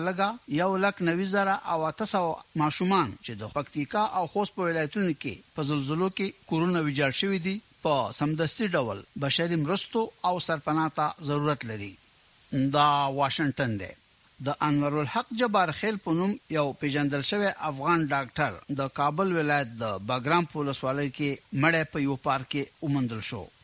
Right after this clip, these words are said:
د کورنۍ چارو د وزارت ویان عبدالنافع ټکور له امریکا غږ سره په دې اړه د خبرو په مهال زیات معلومات ورنکړل، خو د کابل د امنیه قومندانۍ ویان خالد زدران امریکا غږ ته ویل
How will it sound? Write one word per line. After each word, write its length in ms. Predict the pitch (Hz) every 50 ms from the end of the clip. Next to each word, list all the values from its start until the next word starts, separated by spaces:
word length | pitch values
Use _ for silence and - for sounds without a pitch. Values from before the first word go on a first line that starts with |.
| - -
د 120 | 117 110 - 143
کورنۍ 320 | 139 139 143 151 165 160 139 -
چارو 220 | 160 143 143 131 135
د 100 | 139 139
وزارت 440 | 139 127 135 135 135 147 147 139 160
ویان 340 | 139 139 143 151 165 185 233 - - - 143
عبدالنافع 720 | 143 139 135 147 143 143 143 143 139 135 131 - - 165 151 - - - -
ټکور 340 | 143 127 - - 175 185 196 190 - - 151 147
له 60 | 143 143
امریکا 340 | 143 139 139 - 156 143 143 143
غږ 180 | 165 160 - -
سره 180 | 165 143 131 -
په 60 | - 147 139
دې 80 | 160 151 135
اړه 140 | 123 123 120
د 120 | 110 - -
خبرو 280 | 143 143 160 175 170 156
په 80 | 156 151 147
مهال 360 | 135 - - 139 135 120 98 - - - - 131
زیات 260 | 135 170 175 170 - 160 143
معلومات 380 | 139 147 143 147 160 160 151 -
ورنکړل، 460 | 151 139 135 156 185 190 - 208 196 180 -
خو 160 | 143 151 143
د 160 | 127 131 - - 135
کابل 320 | 131 147 156 170 170 156
د 60 | 147 151 139
امنیه 280 | 139 147 165 196 190 - 151
قومندانۍ 540 | 147 143 139 135 127 127 131 131 131 117 104 - - - 143 139
ویان 260 | 143 147 165 170 170 -
خالد 340 | - 135 143 160 165 151 139 147
زدران 440 | 143 123 123 139 160 175 175 156 156 151
امریکا 320 | 147 143 131 - 139 135 143
غږ 120 | 151 139 - -
ته 100 | 147 147 156
ویل 180 | 170 175 180